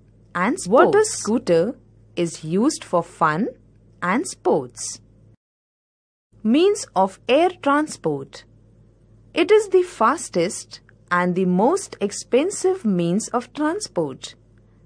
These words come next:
It covers long distances in a short time. We can reach far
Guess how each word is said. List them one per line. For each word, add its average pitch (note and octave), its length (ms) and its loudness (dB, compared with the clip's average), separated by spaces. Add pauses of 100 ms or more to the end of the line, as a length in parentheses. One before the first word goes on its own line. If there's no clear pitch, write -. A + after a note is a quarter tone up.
(520)
It - 240 0
covers E3 640 0 (460)
long D4 480 2
distances G3 1000 -2 (160)
in G3 140 0
a G#4+ 80 -4
short - 580 -2
time. D#3+ 500 -4 (960)
We F3+ 200 -2
can E3 280 -2
reach G3 400 -4
far F4+ 360 0